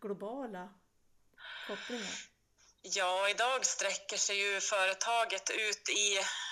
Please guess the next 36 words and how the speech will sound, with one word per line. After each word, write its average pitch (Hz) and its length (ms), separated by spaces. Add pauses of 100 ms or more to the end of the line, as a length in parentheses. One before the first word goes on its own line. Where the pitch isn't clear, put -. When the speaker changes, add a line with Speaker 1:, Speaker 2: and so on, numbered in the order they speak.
(180)
Speaker 2:
eh, 185 800
ett - 100
tjugotal 196 580
länder 175 540
faktiskt. - 760 (880)
Så - 160
att 170 160
vi, 180 300 (560)
vi 208 140
började 214 540
ju 196 180
i 175 40
Sverige 165 540
där 170 260
vår 165 240
hemmamarknad 170 800
är. 208 140
Vi, 220 400
vi 226 60
kommer 240 340
ju 180 100
från 180 340
en, 175 200 (520)
en 185 120
industriproduktion 180 1200 (180)
i 175 120
grund 175 280
och 180 60
botten 180 560
med 208 320
ett, - 240 (240)
ett - 120
litet 196 420
industriföretag 175 1600
där 185 160
som 185 360